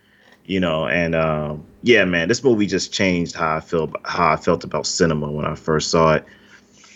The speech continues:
But, uh, let me, let me start this off. So Drive,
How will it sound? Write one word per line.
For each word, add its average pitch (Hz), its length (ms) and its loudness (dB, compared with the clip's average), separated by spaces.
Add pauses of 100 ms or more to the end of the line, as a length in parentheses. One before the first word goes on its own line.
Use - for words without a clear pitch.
(180)
But, 110 220 4
uh, 107 160 6
let 117 100 2
me, 110 140 2
let 123 100 -4
me 165 80 -2
start 113 320 2
this 87 160 -8
off. 76 220 -12 (400)
So 135 200 -2
Drive, 180 640 2